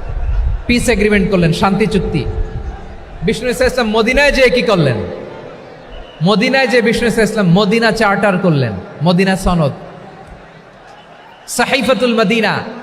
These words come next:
এটার বলে মদিনা চার্টার। এই যে ওয়েস্টে, ইউরোপে, আমেরিকাতে তারা অনেক চার্টার করে, এই সব চার্টার মদিনা চার্টার থেকে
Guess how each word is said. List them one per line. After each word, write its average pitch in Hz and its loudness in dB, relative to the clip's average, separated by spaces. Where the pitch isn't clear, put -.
এটার 208 2
বলে 226 2
মদিনা 214 2
চার্টার। 175 2
এই 170 -4
যে 202 4
ওয়েস্টে, 202 2
ইউরোপে, 226 2
আমেরিকাতে 214 2
তারা 202 2
অনেক 208 2
চার্টার 208 2
করে, 175 0
এই 185 0
সব 202 0
চার্টার 202 2
মদিনা 214 2
চার্টার 208 2
থেকে 196 4